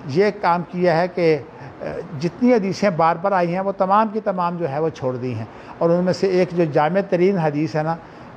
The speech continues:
उसको ले लिया है। तो इस तरह उन्होंने बुखारी का इख्तिसार किया है कि जो दोबारा ये हदीस लाने वाली बात है ना, ये शेख अलबानी ने ख़त्म कर दी है। अब ये जो काम था शेख अलबानी का, ये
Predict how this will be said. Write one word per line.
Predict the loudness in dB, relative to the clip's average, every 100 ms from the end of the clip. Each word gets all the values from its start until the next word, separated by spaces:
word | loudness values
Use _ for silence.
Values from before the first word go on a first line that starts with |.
| -20 -20 -20 -20 -20 -20 -4 -2
उसको | 0 0
ले | 2 0
लिया | 0 -2
है। | -2 -6 -12 -20 -18 -8
तो | -8 -6 -6
इस | -2
तरह | 2 4
उन्होंने | 4 2 -2
बुखारी | -2 -4 0 2 4
का | 2
इख्तिसार | 0 -4 -2 0 0
किया | -2 0 2
है | 4 0 0 -10 -20 -18 -4
कि | 2 2 2 -2 -16 -20 -14
जो | -2 2 2 0 -8
दोबारा | 0 2 4 4
ये | 2 2 0 -4 -10 -20 -20 -20 -20 -12
हदीस | -2 0 2
लाने | 2 2
वाली | 2 2
बात | 4 2 0
है | -4
ना, | -6 -8 -14 -20 -20 -12 0
ये | 2 2
शेख | 2 -2 -2
अलबानी | 0 0 0
ने | -2
ख़त्म | -4 -6 -4
कर | -4
दी | -6 -4
है। | -2
अब | -2 -4 -12 -18 -16 -6
ये | 2 4 4 0 -8 -20 -20 -20 -16
जो | -8
काम | -4 2 0 2
था | -2
शेख | -2 -4 -4
अलबानी | 0 0 0
का, | 0 0
ये | 2 0